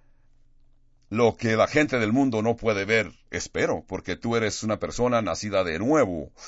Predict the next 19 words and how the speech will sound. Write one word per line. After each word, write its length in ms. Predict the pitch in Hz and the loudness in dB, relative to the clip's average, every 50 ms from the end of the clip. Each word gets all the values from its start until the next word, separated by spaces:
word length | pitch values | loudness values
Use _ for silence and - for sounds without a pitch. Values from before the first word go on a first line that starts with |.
| - - - | -20 -18 -6
tienes 320 | - 120 131 131 117 - | -2 0 0 0 2 0
el 100 | 104 95 | 0 0
Espíritu 560 | 92 - - 120 123 123 120 - 135 127 113 - - _ _ | 0 -2 -2 -2 -2 -2 0 0 0 0 0 -4 -12 _ _
Santo. 880 | - - - - - 107 104 101 92 87 85 80 - 82 78 71 - - _ - - - - - - - _ - _ _ _ - _ - | -18 -14 -10 0 2 4 4 4 2 0 -4 -4 -6 -8 -8 -8 -8 -10 _ -20 -20 -20 -20 -20 -20 -20 _ -20 _ _ _ -20 _ -6
Leí 320 | - 120 117 127 160 208 226 | 0 2 4 4 6 4 4
un 100 | 226 202 | 6 6
artículo 540 | 175 156 - 196 202 196 - 165 147 143 | 6 6 4 -2 -2 0 2 4 4 4
muy 160 | 147 160 160 156 | 4 4 4 4
interesante 680 | 143 - 123 113 113 107 - 131 123 123 120 - 113 | 4 4 2 0 0 0 2 2 2 2 2 2 0
acerca 460 | 101 - 131 123 120 - 123 113 107 | 2 2 0 -2 0 2 2 2 4
de 280 | 107 101 98 95 - - _ _ _ - - - _ _ | 4 2 0 0 -2 -8 _ _ _ -20 -20 -20 _ _
el 180 | - 107 101 120 | -2 0 2 4
ojo 240 | 156 151 - 143 120 | 4 4 4 4 4
de 100 | 117 127 | 8 8
águila. 480 | 170 190 170 151 123 107 80 - - - - - _ _ _ _ _ _ _ _ _ _ _ _ - _ - | 6 6 6 2 4 2 2 2 -2 -16 -20 -20 _ _ _ _ _ _ _ _ _ _ _ _ -20 _ -6
El 120 | - 98 127 | -2 2 2
ojo 220 | 143 135 156 147 | 4 4 4 2
de 120 | 131 113 113 | 4 6 6
águila 540 | 131 151 135 123 120 120 113 113 113 110 | 6 6 6 2 2 4 4 4 4 0